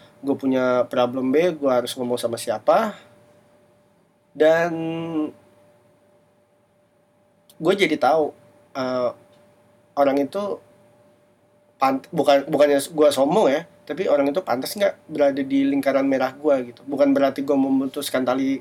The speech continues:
persaudaraan, bukan. Ya, nggak usah munafik lah.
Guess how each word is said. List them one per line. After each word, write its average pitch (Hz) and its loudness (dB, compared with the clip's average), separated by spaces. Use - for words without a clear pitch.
persaudaraan, 143 0
bukan. 156 -6
Ya, 180 4
nggak 165 2
usah 190 2
munafik 170 0
lah. - 0